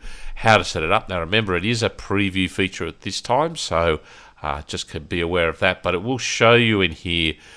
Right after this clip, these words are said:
you know, the results, how to set it up, the ramifications, how to verify that it is working.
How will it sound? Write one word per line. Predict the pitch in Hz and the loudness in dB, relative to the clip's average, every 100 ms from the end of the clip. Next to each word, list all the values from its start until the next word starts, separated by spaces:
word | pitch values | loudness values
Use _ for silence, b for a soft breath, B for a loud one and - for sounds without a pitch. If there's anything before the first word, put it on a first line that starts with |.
| B B - | B B -4
you | |
know, | 76 78 | -2 0
the | 80 | 0
results, | 82 82 87 85 82 - | -2 4 6 6 2 -2
how | 85 | -2
to | 76 | -2
set | - 82 | -4 -4
it | 80 | 0
up, | 78 80 78 - | 2 2 0 -4
the | 78 | -4
ramifications, | 80 80 - 82 80 78 80 - 80 76 - | -2 -2 -6 -10 -2 -2 -2 -6 -8 -10 -10
how | 85 80 | -4 -2
to | 76 | -2
verify | 80 80 - 76 76 | -2 -2 -2 -2 -2
that | 73 | -4
it | |
is | 76 71 | -6 -8
working. | 78 87 87 95 | -4 -4 -4 -8